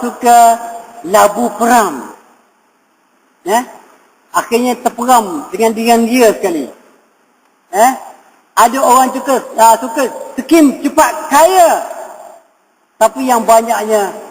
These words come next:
papa ke dana jadinya. Ya? Jadi, tuan-tuan, bila cerita pasal pelaburan, pertama, elakkan sebarang jenis bentuk pelaburan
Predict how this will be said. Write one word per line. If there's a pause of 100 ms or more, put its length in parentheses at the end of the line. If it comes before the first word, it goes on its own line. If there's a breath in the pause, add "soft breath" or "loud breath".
(140)
papa
ke
dana
jadinya. (920)
Ya? (1300)
Jadi,
tuan-tuan,
bila
cerita
pasal
pelaburan, (580)
pertama, (160)
elakkan
sebarang
jenis
bentuk
pelaburan